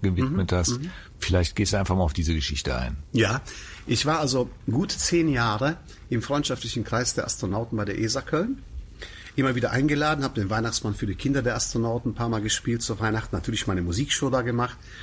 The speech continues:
Speaker 2: und, ähm, hatte ein sehr gutes, sympathisches Verhältnis mit den Ärzten de-, äh, von der esa und auch mit den Astronauten. Und irgendwann kam dann der Moment, wo Thomas Reiter ins Weltall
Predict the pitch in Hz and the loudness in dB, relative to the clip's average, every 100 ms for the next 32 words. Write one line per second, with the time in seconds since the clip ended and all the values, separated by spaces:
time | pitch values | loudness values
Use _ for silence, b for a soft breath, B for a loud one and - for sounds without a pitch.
0 | B B B B - - 127 127 131 127 | B B B B -4 2 4 6 6 4
1 | 135 147 - 123 120 160 143 139 120 - | 2 0 2 2 4 4 4 2 0 2
2 | 120 104 123 120 - 107 - 95 117 - | 0 2 2 2 0 0 0 2 0 -2
3 | 107 120 98 90 117 135 - - 123 120 | -4 -2 -2 0 -2 0 0 0 0 -2
4 | 110 104 107 - 110 107 120 117 107 123 | -4 -4 -4 -2 -2 0 0 0 0 0
5 | 113 - 110 101 85 - 90 80 76 - | -2 -4 -4 -2 -2 -2 -2 -2 -4 -4
6 | 90 104 120 170 160 147 139 143 143 131 | -2 0 0 2 2 2 0 0 2 2
7 | 117 107 113 180 180 135 - 135 117 - | 2 2 2 0 0 -4 0 0 0 0
8 | 117 113 113 98 90 110 131 - 160 | 0 0 0 0 0 2 0 0 0